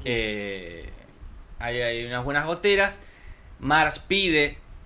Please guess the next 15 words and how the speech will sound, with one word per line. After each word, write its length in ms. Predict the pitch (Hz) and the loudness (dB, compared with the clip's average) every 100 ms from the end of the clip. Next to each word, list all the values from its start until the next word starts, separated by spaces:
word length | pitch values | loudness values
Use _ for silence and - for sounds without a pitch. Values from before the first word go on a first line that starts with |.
| - - | -10 -6
que 280 | 127 120 127 | -2 0 -2
esto 220 | 127 123 | -2 -6
se 120 | 117 | -6
solucione 760 | 113 131 147 220 233 220 214 196 | -6 -6 -4 -2 0 2 0 -2
y 100 | 147 | -4
Homero 600 | 156 180 175 175 165 - - - | 0 2 4 4 2 -2 -14 -14
busca 220 | 143 147 143 | -10 -6 -4
una 100 | 135 | -2
forma 200 | 147 151 | 2 2
rebuscadísima 920 | 160 190 180 190 196 190 180 175 165 | 4 6 6 6 6 6 2 -2 0
que 100 | 160 | -2
son 160 | 143 160 | -2 -2
unos 160 | 143 - | -2 2
Hot 180 | 170 151 | 0 2
Wheels 580 | 170 180 147 - - | 2 2 2 -4 -10